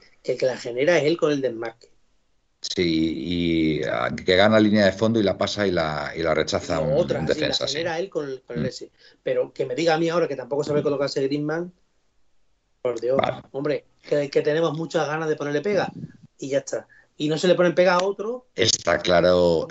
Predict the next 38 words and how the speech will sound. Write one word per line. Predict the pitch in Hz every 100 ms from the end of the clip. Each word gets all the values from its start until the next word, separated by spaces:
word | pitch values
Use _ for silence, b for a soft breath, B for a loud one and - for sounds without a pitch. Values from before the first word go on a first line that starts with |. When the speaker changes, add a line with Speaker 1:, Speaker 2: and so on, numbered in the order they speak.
| -
Speaker 2:
está | 80 80 87
claro, | 92 98
Gaspi, | 85 92 110
que | 90
estamos | 80 80 80 -
con |
la | 82
escopeta | - 78 78 85
cargada | 73 58 64
con | 62 64
Griezmann. | 62 65 - -
Eso | - -
está | - 71
clarísimo. | - - - - - -
Speaker 1:
Es |
que | -
estáis | 160 -
esperando, |
Speaker 2:
O | -
sea, | 67 62
Speaker 1:
es |
que | -
estáis | 170 180 -
Speaker 2:
estamos, | 87 - 101 110 107
Speaker 1:
esperando, | 156 170 - -
Speaker 2:
no, | 104
Speaker 1:
sí. | - 143 _
Speaker 2:
pero | 90
yo, | 95 113 -
yo, | 107 120 120
no, | 104 98
pero | 87
yo | 98
de |
verdad, | 104 110
yo | 107
intento, | 120 117 123 127 147 151 -
intento, | 101 90 117 120 - 160